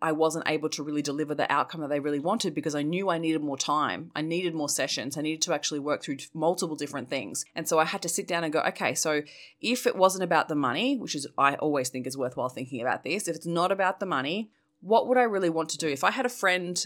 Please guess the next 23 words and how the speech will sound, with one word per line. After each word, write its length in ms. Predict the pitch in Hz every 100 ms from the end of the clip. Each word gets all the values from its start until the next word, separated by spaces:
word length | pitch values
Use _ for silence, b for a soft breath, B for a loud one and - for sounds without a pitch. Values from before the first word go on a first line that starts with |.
| -
or, 320 | 170 160 160
you 140 | 160 160
know, 180 | 151
someone 380 | 156 - 196 190
in 140 | 180 175
my 180 | 156
family 420 | 165 185 170 170 165
that 200 | 160 123
was 160 | 151
like, 300 | 151 143 -
that 140 | - 139
came 260 | 202 180
to 100 | 175
me 80 | 165
and 100 | 151
went, 160 | 147 -
"Okay, 180 | 165 156
I 60 |
really 200 | 147 175
need 160 | 170 147
help 240 | - 175
with 160 | 151 156
this. 300 | 127 143